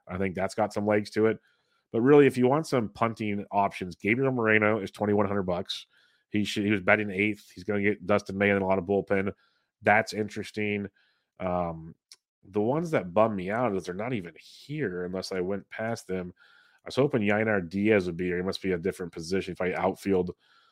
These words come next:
for the Astros. That'd be a, a fun one to take a peek at 'cause that boy can hit. He's technically a catcher. And Luis Campusano isn't here at catchers, which really confuses me. Oh, no, there he is. He's two K. So Luis Campusano at two K,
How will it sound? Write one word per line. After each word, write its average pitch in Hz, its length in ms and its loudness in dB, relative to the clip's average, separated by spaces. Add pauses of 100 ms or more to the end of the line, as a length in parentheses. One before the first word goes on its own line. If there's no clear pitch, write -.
(160)
for 95 580 4
the 95 300 0
Astros. 92 640 0
That'd 95 240 2
be 95 100 2
a, 95 140 2
a 90 80 -6
fun 98 260 -2
one 92 160 0
to 90 60 -4
take 92 220 -2
a 85 40 -12
peek 92 300 -4
at 87 180 -4
'cause 92 180 -2 (380)
that 110 160 6
boy 120 180 8
can 104 140 -4
hit. 104 140 4
He's 101 120 -2
technically 104 440 0
a 87 60 -2
catcher. 101 460 0 (300)
And 95 100 -4
Luis 117 280 4
Campusano 107 880 -4 (140)
isn't 98 320 -2
here 95 240 0
at 87 120 -6
catchers, 90 380 -4
which 85 240 -8
really 120 480 2
confuses 87 560 -10
me. 87 240 -8 (300)
Oh, - 20 -6
no, 156 100 2
there 170 160 8
he 104 100 6
is. 104 180 4 (340)
He's 135 220 0
two 123 180 4
K. 95 280 2 (360)
So 101 460 4 (320)
Luis 135 200 6
Campusano 127 640 2
at 123 80 0
two 127 160 0
K, 131 320 2